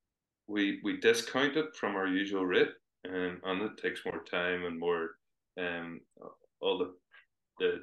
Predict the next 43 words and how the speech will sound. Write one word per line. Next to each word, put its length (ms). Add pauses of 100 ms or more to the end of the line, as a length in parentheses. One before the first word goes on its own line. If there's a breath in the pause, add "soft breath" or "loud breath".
the 80
recycling 600
of 120
the 80
equipment, 460 (120)
if 160
you 80
separate 440
it 160
and 200 (520)
take 140
it 140
to 60
the 60
recycling 600
centre, 340
ta-, 80 (360)
takes 160
a 80
fair 220
bit 100
of 140
time 260
as 120
well. 260
So 260 (520 soft breath)
that 320
is 140
all, 480 (680)
um, 360 (1600)
for 180
us 220
to 100
do, 120
you 200
know, 220
that's, 440 (600 soft breath)
uh, 160 (260)
not 340
what 120
you're 220
paying 260
for, 460